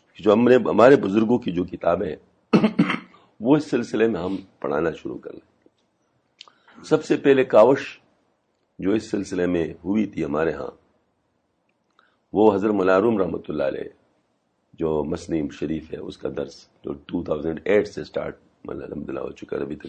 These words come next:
بلا ناغہ ہر ہفتے ہوتا ہے۔ اس کے بعد پھر مکتوبات شریف جو حضرت مجد الفسانی رحمۃ اللہ علیہ کے مکتوبات شریف ہیں، ان کی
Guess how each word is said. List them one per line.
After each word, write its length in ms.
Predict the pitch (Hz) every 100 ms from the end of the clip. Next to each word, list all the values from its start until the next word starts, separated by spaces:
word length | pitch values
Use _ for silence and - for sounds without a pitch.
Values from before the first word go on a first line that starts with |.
| 76
بلا 180 | 73 73
ناغہ 280 | 78 73 65 - _ _ _ _ _ -
ہر 160 | 104
ہفتے 200 | 107 -
ہوتا 260 | 98 104 82
ہے۔ 60 | - _ _ _ _ _ _ _ _ - _ _ _
اس 200 | - 135
کے 100 | -
بعد 160 | 139 139 135
پھر 220 | 147 131 113 - _ _ _ _ _ _ _ _ _ _ _ _
مکتوبات 520 | 107 113 127 113 135 139
شریف 300 | 127 117 113 -
جو 80 | -
حضرت 160 | 98 101
مجد 160 | 95
الفسانی 480 | 98 98 85 113 120
رحمۃ 260 | 104 98 -
اللہ 140 | 87
علیہ 140 | 85 87
کے 180 | - 78
مکتوبات 480 | 80 - 80 85 87
شریف 340 | - - -
ہیں، 60 | 69
ان 220 | 78 95
کی 120 | 98